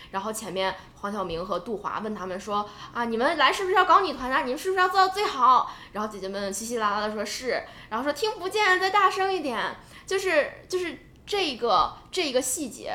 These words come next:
然后当时我第一反应就是，哎，就是为什么要让他们整齐划一呢？为什么要让他们就喊口号拼搏的？就是不是有点奇怪？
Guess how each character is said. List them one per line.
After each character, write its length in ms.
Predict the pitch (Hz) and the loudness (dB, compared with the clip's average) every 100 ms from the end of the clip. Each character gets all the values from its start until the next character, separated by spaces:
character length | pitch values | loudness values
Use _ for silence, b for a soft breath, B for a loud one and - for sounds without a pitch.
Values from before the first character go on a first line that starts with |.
| - | -6
然 100 | 220 | -2
后 100 | 247 | 2
当 220 | 247 349 | 4 4
时 320 | - 190 190 - - - | 2 -2 -2 -4 -12 -8
我 120 | 196 | -8
第 160 | 196 320 | -4 -4
一 60 | |
反 160 | 339 160 | -2 -4
应 60 | 202 | -6
就 60 | |
是， 260 | 233 220 - B B | -6 -8 -8 B B
哎， 80 | 277 339 330 | -2 -2 -4
就 140 | - 339 | -12 -4
是 60 | 370 | 0
为 100 | 403 | 0
什 140 | 277 | 0
么 100 | 214 | 2
要 120 | 226 | 2
让 100 | 233 | 2
他 60 | 262 | -2
们 140 | 240 | -6
整 180 | 220 170 | -6 -10
齐 140 | - 185 | -10 -4
划 220 | 233 202 | -2 -2
一 120 | 214 | -2
呢？ 100 | 220 | -4
为 100 | 302 | -2
什 100 | 311 | -2
么 100 | 233 | 2
要 60 | 233 | 2
让 80 | |
他 120 | 233 233 | 2 -4
们 220 | 214 - B B | -6 -8 B B
就 100 | - | -6
喊 200 | 277 180 | -4 -2
口 160 | 247 233 | -4 -6
号 160 | 208 190 | -2 -2
拼 260 | - 214 | -2 -6
搏 160 | 190 - | -4 -6
的？ 140 | 135 | -6
就 100 | 214 | -6
是 160 | 294 330 | -6 -6
不 80 | 269 | -6
是 60 | |
有 80 | 196 | -4
点 200 | 190 196 | -4 -6
奇 220 | - 147 | -8 -10
怪？ 140 | - | -8